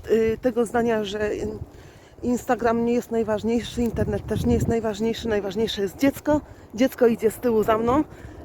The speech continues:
Y, w tym vlogu wam opowiem, co się u nas działo, jakie podjęłam decyzje, y, co będzie się działo. I porozmawiamy, jak to zwykle, u nas na kanale o autyzmie. Na wstępie dziękuję bardzo za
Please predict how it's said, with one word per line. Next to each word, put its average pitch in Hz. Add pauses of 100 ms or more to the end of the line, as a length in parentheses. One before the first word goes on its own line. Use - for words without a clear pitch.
Y, 220
w -
tym 240
vlogu 240
wam 220
opowiem, 226 (460)
co 233
się 240
u 233
nas 208
działo, 202
jakie 233
podjęłam 214
decyzje, 220 (520)
y, 220
co 240
będzie 220
się 226
działo. 226 (1120)
I 269
porozmawiamy, 254
jak 294
to 285
zwykle, 240 (420)
u 262
nas 240
na 220
kanale 220
o 214
autyzmie. 208 (440)
Na 233
wstępie 269
dziękuję 254
bardzo 226
za 208